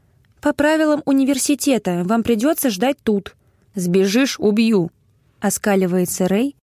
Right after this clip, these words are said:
но в итоге подчиняется и отступает от входа, демонстративно вытягивая ладони и пропуская меня внутрь.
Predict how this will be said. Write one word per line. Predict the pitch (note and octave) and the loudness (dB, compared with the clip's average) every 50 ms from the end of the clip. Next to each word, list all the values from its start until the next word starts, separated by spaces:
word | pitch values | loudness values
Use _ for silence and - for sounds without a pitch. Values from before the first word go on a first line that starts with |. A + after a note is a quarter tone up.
| _ _ _ - | _ _ _ -2
но | G#3 G#3+ | 0 2
в | G#3+ B3 | 2 2
итоге | B3+ - D4 C4+ A#3+ B3+ | 2 2 0 0 0 0
подчиняется | - - - - - A3 G#3+ A#3+ C4+ D4 D4 - - A#3+ | 0 -2 -4 -2 0 2 2 2 2 2 0 0 0 -2
и | |
отступает | A3 - - - G#3+ F#3+ - A3 A3+ A#3+ A#3 - - | -2 -2 -2 -4 -4 -2 0 0 0 2 0 -2 -2
от | - G3 - | -6 -6 -6
входа, | - - - - C4 C4+ B3 A#3+ | -8 -8 -6 -2 0 0 2 0
демонстративно | G3 G#3+ G#3 G#3 G3+ F#3+ - - G#3 G3 - - - B3+ B3+ A#3 A#3 A3 | 0 2 0 0 0 0 -2 -2 -2 -2 -2 -2 -2 0 2 2 2 2
вытягивая | F#3+ G3+ G3 - - G#3 G#3 F3+ G#3 F#3+ F#3+ G3 F#3 | 2 0 -2 0 0 -2 0 0 0 0 2 2 2
ладони | F3+ F3+ F3+ F3 E3+ G#3+ B3 C#4 C#4 C#4 C4 | 2 0 0 0 0 0 2 2 2 2 0
и | A#3 | 0
пропуская | - - F#3+ - F#3 - - - - G3+ G#3+ G#3+ | -2 -4 -6 -6 -6 -10 -8 -4 -2 0 0 2
меня | G#3+ G#3 G3+ G3+ G3+ | 2 2 2 2 2
внутрь. | F3 F#3+ F3+ F3 F3 E3+ D#3+ - - D#3+ - | 2 2 2 2 2 0 -2 -2 -6 -8 -10